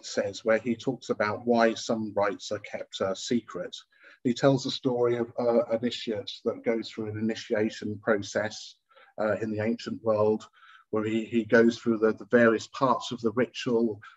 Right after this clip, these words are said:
uh, enacting the mythology, until he comes to the Holy of Holies, where he's told that he's going to meet, uh, his God. And so he's taken into the Holy of Holies and is confronted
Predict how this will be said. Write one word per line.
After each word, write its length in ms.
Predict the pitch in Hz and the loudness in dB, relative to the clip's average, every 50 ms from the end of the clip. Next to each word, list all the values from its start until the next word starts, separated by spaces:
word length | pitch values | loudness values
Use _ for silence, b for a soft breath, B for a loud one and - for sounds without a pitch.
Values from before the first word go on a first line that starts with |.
| B B - | B B 0
uh, 240 | 110 107 107 110 - - | 0 2 2 2 0 0
enacting 500 | 110 117 120 - - - - 123 113 107 | 2 0 0 0 -2 -6 -8 -6 -4 -4
the 60 | 110 | -4
mythology, 800 | 107 104 - - - 135 123 117 107 - 101 101 107 107 107 - B B B B B B B B B B | -6 -6 -2 0 2 2 4 2 0 -2 -4 -8 -8 -8 -10 -12 B B B B B B B B B B
until 360 | 127 131 - 151 139 139 135 | -2 2 6 8 10 10 10
he 220 | 135 143 135 120 | 8 8 6 6
comes 380 | - - - 147 139 135 - - | 4 4 4 6 8 6 6 4
to 60 | - | -2
the 80 | 127 131 | -2 -2
Holy 400 | - - 165 156 143 139 139 135 | 2 4 6 8 8 10 10 8
of 100 | 135 - | 8 6
Holies, 720 | - - 147 143 135 120 113 107 110 113 110 - - - B B B B B B | 4 6 8 8 8 6 4 0 -2 -4 -6 -6 -10 -14 B B B B B B
where 160 | 123 123 120 | 0 0 0
he's 160 | 131 117 - | 0 -2 -4
told 440 | - - 143 139 139 135 123 - - | 0 4 4 6 6 4 2 0 -2
that 100 | 135 - | -2 0
he's 160 | 135 131 127 | -2 -2 2
going 280 | - 135 123 123 127 120 | 4 4 4 4 2 0
to 200 | - 123 104 113 | -2 -2 2 4
meet, 300 | 117 120 117 - - - | 4 4 4 2 -2 0
uh, 260 | - 120 117 113 113 - B B B B B | 2 4 6 6 4 4 B B B B B
his 200 | 123 113 107 101 | -2 -2 -2 -2
God. 460 | - - 123 110 107 98 92 87 - - - - _ _ _ _ _ b b b b b b b b | 2 4 4 4 4 2 -2 -2 -6 -12 -16 -16 _ _ _ _ _ b b b b b b b b
And 80 | 113 113 | -2 0
so 140 | - 127 | 4 4
he's 160 | 123 127 123 - | 4 4 4 4
taken 320 | - 165 151 139 147 147 | 6 6 6 6 6 4
into 240 | 147 143 139 143 127 | 4 4 4 2 0
the 80 | 120 | 0
Holy 260 | - 139 143 143 139 135 | 4 4 6 8 8 8
of 100 | 135 - | 6 6
Holies 440 | 139 131 131 123 127 131 127 - - | 4 2 2 2 2 0 0 -2 -2
and 80 | 110 | -4
is 100 | 107 107 | -6 -6
confronted 640 | 110 - 123 120 - - 143 143 139 139 - 139 123 | -2 0 -2 0 4 8 8 8 8 8 6 4 2